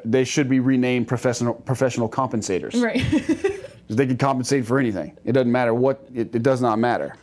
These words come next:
Speaker 2: Yeah.
Speaker 1: Um, and, you know, somebody, a, a regular person may not have that kind of,
Speaker 2: Mm-hmm.
Speaker 1: uh, compensation capacity, so they break down a little earlier. Or,
Speaker 2: Yeah.
Speaker 1: you know, there's differences, males versus females there as well.
Speaker 2: Mm-hmm.
Speaker 1: Males
Speaker 2: Oh,
Speaker 1: will typically
Speaker 2: yeah.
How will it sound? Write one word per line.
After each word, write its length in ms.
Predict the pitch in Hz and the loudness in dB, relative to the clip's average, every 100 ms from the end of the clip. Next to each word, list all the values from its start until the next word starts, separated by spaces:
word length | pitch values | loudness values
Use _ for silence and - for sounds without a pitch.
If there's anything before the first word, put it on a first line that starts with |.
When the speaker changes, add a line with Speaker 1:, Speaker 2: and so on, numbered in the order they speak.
| - | -12
Speaker 2:
Yeah. 200 | - 104 | -4 0
Speaker 1:
Um, 460 | 95 87 82 92 - - - | 0 0 -4 -10 -18 -8 -2
and, 220 | 104 101 | 0 0
you 80 | 104 | 0
know, 140 | 95 95 | -2 -4
somebody, 560 | - - 110 104 101 95 | -6 -2 2 2 0 -2
a, 60 | 95 90 | -4 -2
a 20 | 101 | 0
regular 380 | 107 107 104 | 0 0 -2
person 480 | 95 107 101 110 104 | 0 -2 0 0 0
may 80 | 101 | 0
not 180 | 98 90 | 0 0
have 220 | 104 98 | 0 0
that 160 | 87 85 | -2 0
kind 180 | 113 | 0
of, 80 | 104 | 0
Speaker 2:
Mm-hmm. 500 | 82 - - - - | -4 -10 -14 -14 -4
Speaker 1:
uh, 160 | 98 90 | 0 0
compensation 540 | 90 98 95 110 117 101 | 0 -2 0 -2 -2 -6
capacity, 400 | - 87 82 80 | -2 -2 -2 -6
so 160 | 98 | -2
they 80 | 92 | -2
break 240 | 92 92 | 0 -2
down 180 | 95 98 | 0 0
a 40 | 95 | 0
little 180 | 90 | -2
earlier. 480 | 82 87 80 78 80 | -2 -2 -4 -6 -8
Or, 100 | 92 | -4
Speaker 2:
Yeah. 340 | 90 87 85 87 98 - | 0 0 -2 -6 -12 -8
Speaker 1:
you 60 | 92 | -4
know, 140 | 90 | -4
there's 180 | 92 98 | -2 0
differences, 800 | 113 107 104 104 101 87 - - _ - | -2 -2 -4 -2 -2 -4 -10 -16 _ -20
males 440 | - 95 110 110 98 | -12 -2 2 2 0
versus 280 | 104 92 - | -4 -4 -2
females 440 | 123 113 87 80 | 0 2 0 -2
there 160 | 90 85 | -2 -2
as 100 | 85 | -2
well. 340 | 98 80 76 - | -2 -2 -6 -10
Speaker 2:
Mm-hmm. 280 | 98 98 107 | -6 -2 2
Speaker 1:
Males 220 | 113 107 | 2 2
Speaker 2:
Oh, 60 | 101 | -2
Speaker 1:
will 40 | 113 | -2
typically 220 | 123 110 | -2 0
Speaker 2:
yeah. 60 | 101 | 0